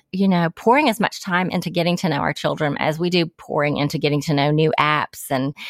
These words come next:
you know, new social media platforms or new things at work, whatever it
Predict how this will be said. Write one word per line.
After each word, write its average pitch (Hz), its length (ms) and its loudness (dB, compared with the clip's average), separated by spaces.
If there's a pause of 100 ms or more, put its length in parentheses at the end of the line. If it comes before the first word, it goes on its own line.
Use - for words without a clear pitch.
(240)
you 170 120 2
know, 156 200 6
new 175 160 4
social 185 400 2
media 175 300 2
platforms 151 800 0
or 147 320 2
new 190 280 2
things 185 360 2
at 180 140 2
work, 160 300 0
whatever 190 360 2
it - 80 -4